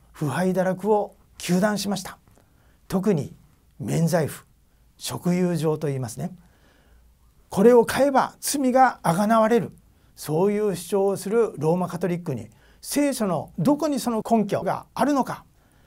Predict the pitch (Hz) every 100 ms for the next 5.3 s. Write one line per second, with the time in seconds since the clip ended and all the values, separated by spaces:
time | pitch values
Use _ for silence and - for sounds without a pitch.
0 | _ _ - 165 175 - 240 233 214 226
1 | - 180 208 202 208 254 240 - - 196
2 | 185 180 190 151 170 208 190 190 - 269
3 | 262 - _ _ _ _ _ _ _ -
4 | 131 139 131 - _ _ 156 - 208 175
5 | - 135 -